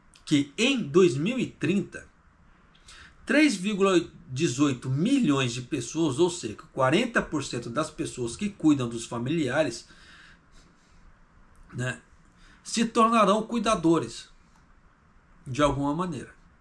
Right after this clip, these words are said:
Então eles vão ter que parar os seus serviços, no caso, pra poder cuidar dos idosos. Então, pra não haver essa quebra no trabalho, são contratadas pessoas pra ir lá fazer esse serviço.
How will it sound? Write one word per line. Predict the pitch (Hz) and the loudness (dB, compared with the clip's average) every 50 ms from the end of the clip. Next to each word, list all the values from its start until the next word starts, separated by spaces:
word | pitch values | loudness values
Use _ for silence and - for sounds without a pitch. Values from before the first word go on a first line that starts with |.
| _ _ _ _ _ _ _ _ _ _ - - _ _ _ _ _ _ _ - - - - - - - - - - - - - - - - _ - - | _ _ _ _ _ _ _ _ _ _ -20 -20 _ _ _ _ _ _ _ -20 -20 -20 -18 -18 -16 -16 -18 -18 -20 -20 -20 -20 -20 -20 -20 _ -8 -8
Então | 156 131 - 180 214 | -4 0 2 2 2
eles | 214 160 | 2 2
vão | 147 196 226 220 | 2 2 0 0
ter | - 226 | 0 -4
que | 220 202 | -4 -4
parar | - - - 214 214 180 165 175 190 180 - - - - - - - - | -4 -2 0 0 2 2 0 0 0 -2 -4 -8 -18 -20 -20 -20 -20 -18
os | - 117 - | -16 -14 -8
seus | - 156 147 143 | -6 -6 -4 0
serviços, | - 165 151 135 120 139 175 202 196 - - - - - - - _ - | 0 0 0 0 -2 -4 -4 -4 -4 -8 -12 -18 -18 -20 -20 -20 _ -20
no | 135 123 | -20 -14
caso, | - - 127 135 139 123 - | -8 -6 -4 -4 -4 -6 -6
pra | - 143 160 | -4 -2 -2
poder | - - 190 196 170 147 160 156 165 180 190 180 - | -2 0 -2 -2 -2 0 2 4 4 4 2 0 -6
cuidar | - 240 254 220 196 190 185 196 202 196 | -10 -8 -6 -2 -2 0 0 -2 -4 -6
dos | - 185 185 175 175 | -6 -8 -6 -6 -6
idosos. | 202 220 202 196 180 175 160 135 117 117 120 | -6 -4 -2 0 2 2 0 0 -2 -6 -10
Então, | 120 - 156 151 147 | -6 -2 -2 -2 -2
pra | - - 175 175 | 0 2 2 4
não | 175 185 226 262 277 | 4 4 2 2 2
haver | 269 226 151 131 147 151 | 2 2 2 0 -2 -2
essa | 135 - - 143 | -2 -4 -6 -8
quebra | - - - 156 180 185 135 131 123 120 | -8 -4 -2 0 0 0 0 -2 -4 -6
no | 113 117 | -6 -8
trabalho, | 113 120 117 113 107 123 143 175 190 151 - - - _ _ - - - _ _ _ _ _ _ _ _ _ _ _ - - - - - - - - | -8 -8 -8 -6 -4 -2 0 0 0 0 -4 -8 -16 _ _ -20 -20 -20 _ _ _ _ _ _ _ _ _ _ _ -20 -20 -20 -20 -20 -20 -20 -18
são | - - 180 175 170 | -6 0 2 2 2
contratadas | - 156 151 143 - 170 196 196 - 175 156 156 147 160 - | 2 0 -4 -2 -2 -2 -2 -2 -2 -2 -2 -2 -4 -6 -12
pessoas | - - 208 214 208 - - 170 175 175 - | -12 -8 -6 -6 -6 0 2 4 4 4 2
pra | - - 208 | 0 -2 -2
ir | |
lá | 202 196 196 185 | 0 0 0 0
fazer | - 196 190 196 | 0 -2 0 0
esse | 185 - 196 | -2 -4 -4
serviço. | - - 233 240 226 196 202 185 170 - - | -6 -4 -4 -2 -2 -2 -4 -4 -6 -8 -14